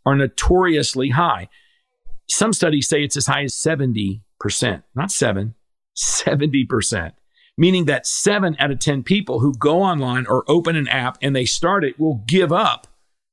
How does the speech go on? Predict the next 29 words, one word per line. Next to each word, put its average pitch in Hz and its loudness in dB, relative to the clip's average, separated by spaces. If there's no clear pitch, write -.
and 120 -2
close 175 2
their 131 -2
session 151 0
out 113 -2
before 160 2
actually 127 -2
completing 113 -4
the 110 -6
process. - -4
If 156 4
you're 185 4
not 143 -2
tracking 127 -2
abandonment 139 -2
rates 120 0
in 127 2
your 196 4
online 127 0
account 113 -4
opening, 110 -2
then 139 4
you 147 4
need 147 2
to 135 0
start 127 0
doing 131 2
so 101 -2
immediately. 120 0